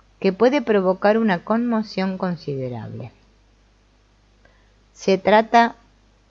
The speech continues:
del extraño principio que lleva al cerebro a procesar los enormes niveles de energía que hemos observado una y otra vez. Imagina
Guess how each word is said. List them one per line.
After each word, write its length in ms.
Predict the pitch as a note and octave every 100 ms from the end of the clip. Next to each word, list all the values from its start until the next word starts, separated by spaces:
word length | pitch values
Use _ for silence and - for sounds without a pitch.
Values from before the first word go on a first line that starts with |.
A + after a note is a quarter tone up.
| _
del 240 | E3 F3+ E3
extraño 600 | D#3+ - A3+ A#3+ A#3+ G3+
principio 680 | E3+ F3 E3+ A3+ A3 G#3 G3+
que 100 | E3+
lleva 360 | - F3 D#3
al 100 | D#3
cerebro 640 | - F3 F3 A3 A3+ B3 B3+ - _ _ _ _ _ _ _ -
a 120 | G3
procesar 580 | G3+ G#3 G3+ G3+ - C4+
los 240 | C4+ B3+
enormes 460 | F#3 G3+ A#3+ C4 A3
niveles 460 | G3 F#3 G3 G#3+
de 80 | G3
energía 580 | E3+ E3+ E3+ G#3 G#3 G#3
que 80 | G3
hemos 320 | F#3+ G3+ G3
observado 600 | D#3+ - D#3+ E3+ F#3 F3+
una 240 | F#3+ G#3+ G3+
y 80 |
otra 300 | F3+ - E3+
vez. 480 | E3 D3 D3 - - _ _ _ _ _ _ _ _ _ _ _ _ _
Imagina 800 | F3 G3+ G3 F#3 A#3 F3 C3 C#3+